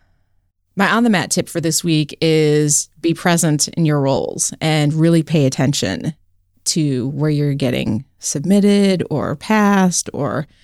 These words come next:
whatever that is, because that,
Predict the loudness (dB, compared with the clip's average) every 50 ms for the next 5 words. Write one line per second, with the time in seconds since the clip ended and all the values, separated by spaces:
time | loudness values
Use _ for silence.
0 | _ _ _ _ _ _ _ _ _ _ _ -4 0 2 2 2 2 2 0 -2
1 | -4 -4 -4 -4 -6 -6 -8 -6 -6 -6 -6 -6 -8 _ _ _ _ _ _ _
2 | _ -8 -8 -6 -2 0 0 2 2 0 0 0 0 0 0 0 -2